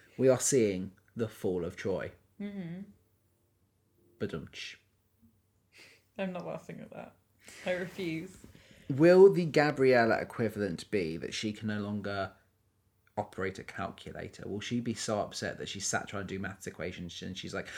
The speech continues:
Speaker 1: "How does this even work? How do I turn it on? What is this weird sign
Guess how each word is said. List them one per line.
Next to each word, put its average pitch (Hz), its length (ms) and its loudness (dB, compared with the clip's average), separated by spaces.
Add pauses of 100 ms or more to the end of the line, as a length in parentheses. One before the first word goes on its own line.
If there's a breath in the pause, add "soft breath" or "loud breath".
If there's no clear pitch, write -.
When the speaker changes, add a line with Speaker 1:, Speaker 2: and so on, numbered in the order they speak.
(300 loud breath)
Speaker 1:
"How 233 380 10
does 190 180 2
this 220 160 2
even 202 280 0
work? 202 460 2 (240 loud breath)
How 254 320 8
do 240 120 6
I 220 100 10
turn 202 300 4
it 196 140 4
on? 185 200 4 (200 loud breath)
What 220 200 10
is 247 140 2
this 240 180 2
weird 233 280 8
sign 214 600 8